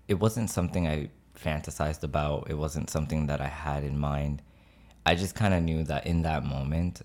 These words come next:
I really prized relationships, and I was really into my own personal pursuits. And those two things clashed a bunch.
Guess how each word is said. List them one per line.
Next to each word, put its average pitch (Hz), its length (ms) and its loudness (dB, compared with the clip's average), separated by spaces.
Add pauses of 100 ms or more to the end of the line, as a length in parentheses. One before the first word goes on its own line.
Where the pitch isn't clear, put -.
I 78 80 -2
really 76 460 0
prized 90 560 0
relationships, 73 1000 -2 (800)
and 80 220 2
I 78 100 2
was 76 240 -4
really 82 540 0
into 80 480 0
my 73 200 0 (100)
own 76 440 -2
personal 78 560 -4
pursuits. - 920 -10
And 78 340 -2 (640)
those 95 220 4
two 107 160 0
things 90 320 0
clashed 82 520 -2
a 76 80 -6
bunch. 76 640 -4